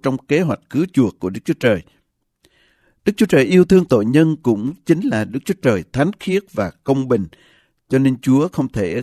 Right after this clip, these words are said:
không hình phạt tội lỗi. Tiên tri Ê-xê-chiên chương mười tám câu hai mươi chép, "Linh hồn nào phạm tội thì sẽ chết." Và thư Hê-bê-rơ chương chín câu hai mươi hai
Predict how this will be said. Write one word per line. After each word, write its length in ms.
không 280
hình 200
phạt 260
tội 160
lỗi. 260
Tiên 240
tri 140
Ê-xê-chiên 720
chương 240
mười 140
tám 260
câu 160
hai 240
mươi 260
chép, 220
"Linh 220
hồn 280
nào 320
phạm 220
tội 340
thì 240
sẽ 260
chết." 280
Và 240
thư 260
Hê-bê-rơ 420
chương 220
chín 260
câu 160
hai 180
mươi 160
hai 300